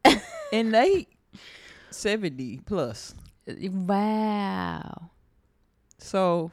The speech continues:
Speaker 1: maybe spinning the block works for some. But another thing, they never lost touch.
Speaker 2: I was gonna say that.
Speaker 1: So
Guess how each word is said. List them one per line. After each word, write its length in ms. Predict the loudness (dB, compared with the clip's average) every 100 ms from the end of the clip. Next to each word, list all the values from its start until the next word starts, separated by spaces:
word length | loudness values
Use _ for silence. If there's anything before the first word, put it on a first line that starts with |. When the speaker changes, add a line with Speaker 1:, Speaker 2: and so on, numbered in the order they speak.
| -10
Speaker 1:
maybe 320 | -2 2 4
spinning 340 | 4 2 -2 0
the 100 | 2
block 300 | 2 2 -2
works 320 | -2 -2 -2
for 120 | -8
some. 160 | -6 -8 -14 -20 _ -2
But 320 | 4 6 6
another 240 | 4 -2 -2
thing, 240 | -4 0
they 140 | 2
never 240 | 4 4 6
lost 380 | 6 6 4 -2
touch. 220 | -2 0
Speaker 2:
I 100 | 0
was 180 | 0 -2
gonna 220 | -2 -4
say 280 | -2 -2 -2
that. 200 | -4 -2
Speaker 1:
So 400 | 4 4 4